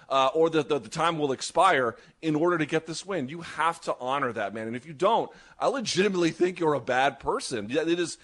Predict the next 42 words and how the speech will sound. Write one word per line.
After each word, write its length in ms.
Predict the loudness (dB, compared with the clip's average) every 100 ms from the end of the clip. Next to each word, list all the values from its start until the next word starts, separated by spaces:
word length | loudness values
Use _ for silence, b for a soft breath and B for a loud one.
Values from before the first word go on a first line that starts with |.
| b
you 200 | -8 2
are 180 | 4 2 -2
owed 560 | -8 -6 -4 -4 -6
that. 380 | -4 -4 -4 -6 -2
Uh, 160 | 2
the 120 | 0 0
fans 300 | 0 0 -2
can 120 | -2
do 60 |
what 100 | -2
they 100 | 0
want, 320 | 0 2 0 -4 b -10
but 160 | -6
media 260 | -2 0 2
members, 340 | 4 4 2
I 80 | 2
feel 220 | 0 2
like 320 | 4 4 2 -8
it's 300 | -14 -10 -8
a 60 | -6
different 340 | -4 -2 0
ballgame, 400 | 4 4 4 0
and 100 | -6 -10 b -6
Timothy 240 | -2 0
Bradley, 380 | 2 4 4 2
as 160 | 0 0
now 180 | -2
a 60 | -2
media 280 | -2 -2 -2
member, 420 | -2 -2 -2 -4 b b
can 120 | -4
articulate 560 | -2 -2 -4 -4 -4 -2
that 180 | -4 -4
in 60 |
ways 220 | -4 -6 -8
that 100 | -12
certainly 360 | -10 -8 -8
the 140 | -6 -6
rest 180 | -6
of 80 | -10
us 120 | -12
cannot. 340 | -12 -10 -10